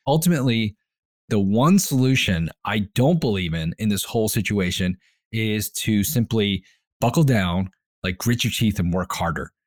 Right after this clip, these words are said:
In fact, that's what they expect you to do. I mean, that's the normal thing that we're used to <laughs> doing. We're used to working for our goals and just kind of putting our head down and working. The problem is that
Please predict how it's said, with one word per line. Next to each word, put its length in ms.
In 60
fact, 120
that's 160
what 100
they 80
expect 480
you 80
to 80
do. 280
I 60
mean, 100
that's 200
the 60
normal 440
thing 220
that 220
we're 180
used 440
to 80
<laughs> 160
doing. 360
We're 100
used 180
to 80
working 200
for 140
our 80
goals 540
and 100
just 220
kind 160
of 80
putting 200
our 100
head 220
down 380
and 260
working. 480
The 60
problem 340
is 160
that 240